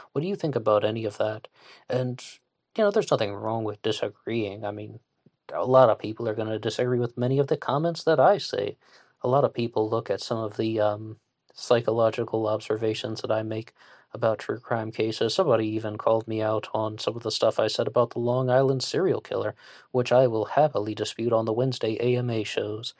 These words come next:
and, uh, sometimes those will be moved over to the weekend programs.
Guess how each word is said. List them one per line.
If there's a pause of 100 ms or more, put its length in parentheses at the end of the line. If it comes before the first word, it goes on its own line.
(300)
and,
uh,
sometimes
those
will
be
moved
over
to
the (180)
weekend
programs.